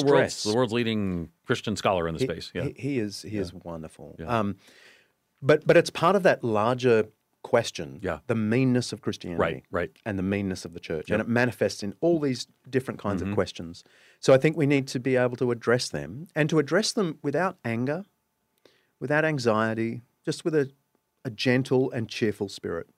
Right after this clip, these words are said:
Speaker 2: And if people think you're an idiot for holding the Christian view,
Speaker 1: Right, right.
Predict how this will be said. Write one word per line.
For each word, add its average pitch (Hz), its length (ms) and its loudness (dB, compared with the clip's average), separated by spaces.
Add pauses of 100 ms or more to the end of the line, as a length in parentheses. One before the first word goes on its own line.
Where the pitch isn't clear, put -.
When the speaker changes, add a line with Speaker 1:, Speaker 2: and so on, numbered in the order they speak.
(580)
Speaker 2:
And 143 120 2
if 139 100 0
people 185 240 4
think - 320 -2
you're 113 100 2
an 95 80 0
idiot 190 360 -2 (1040)
for - 180 0
holding 139 320 2
the 135 80 2
Christian 135 380 -2
view, 131 100 0
Speaker 1:
Right, 90 240 0
right. 90 180 -4